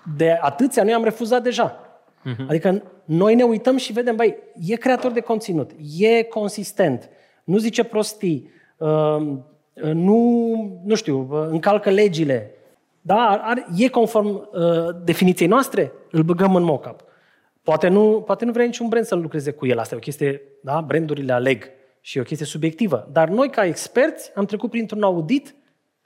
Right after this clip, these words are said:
Speaker 1: și am lăsat pe acești influencer pentru că, încă o dată,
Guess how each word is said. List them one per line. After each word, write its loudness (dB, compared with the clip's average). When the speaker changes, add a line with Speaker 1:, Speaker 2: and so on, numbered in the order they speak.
Speaker 1:
și -2
am 2
lăsat 0
pe -4
acești -6
influencer -2
pentru -2
că, -2
încă -2
o 0
dată, 0